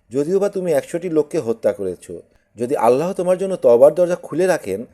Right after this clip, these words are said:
তবে কে তোমাকে তা থেকে প্রতিরোধ করবে? যদিও বা এই লোকটি একশোটা মানুষকে হত্যা করেছে, আল্লাহ তার তওবা করাতে খুশি হবেন।" কিন্তু আলেমের ফতোয়া এখানেই শেষ হয় না।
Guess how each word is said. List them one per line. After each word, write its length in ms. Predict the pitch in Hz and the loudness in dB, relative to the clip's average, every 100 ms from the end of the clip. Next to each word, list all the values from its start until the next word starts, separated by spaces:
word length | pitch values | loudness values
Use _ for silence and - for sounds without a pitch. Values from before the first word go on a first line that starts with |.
| _ _ _ | _ _ _
তবে 160 | 147 165 | -6 -4
কে 200 | 185 190 | -4 -2
তোমাকে 340 | 185 180 175 | -2 -4 -4
তা 160 | 160 151 | -6 -6
থেকে 220 | 147 160 | -8 -6
প্রতিরোধ 420 | 151 131 131 127 - | -2 -2 -2 -4 -4
করবে? 380 | 92 82 87 - _ _ _ _ _ _ | -10 -8 -16 -20 _ _ _ _ _ _
যদিও 340 | 127 139 196 | -6 -2 -2
বা 140 | 202 185 | 4 4
এই 180 | 151 175 | 4 0
লোকটি 360 | 175 - 190 - | -2 -6 -12 -8
একশোটা 380 | 120 - 170 165 | -8 -6 -4 -2
মানুষকে 360 | 143 151 - | -4 -6 -4
হত্যা 320 | 120 113 104 | -4 -2 -4
করেছে, 480 | 92 98 90 87 80 _ _ _ _ _ | -4 -6 -8 -12 -14 _ _ _ _ _
আল্লাহ 400 | 110 113 139 165 | -2 0 0 -2
তার 200 | 185 185 | 4 6
তওবা 360 | 160 156 139 156 | 6 4 4 2
করাতে 300 | 165 165 170 | 0 -2 -4
খুশি 340 | - 127 127 | -10 -10 -6
হবেন।" 360 | 101 87 90 - _ _ _ _ _ _ _ _ _ _ _ _ _ | -6 -6 -10 -18 _ _ _ _ _ _ _ _ _ _ _ _ _
কিন্তু 220 | 196 202 | -2 -2
আলেমের 400 | 113 131 175 202 | 0 2 2 0
ফতোয়া 360 | - 175 196 185 | 0 0 2 0
এখানেই 320 | 151 165 185 | 0 -6 -10
শেষ 340 | - 147 - | -6 -6 -2
হয় 140 | 120 104 | 0 0
না। 220 | 85 | -4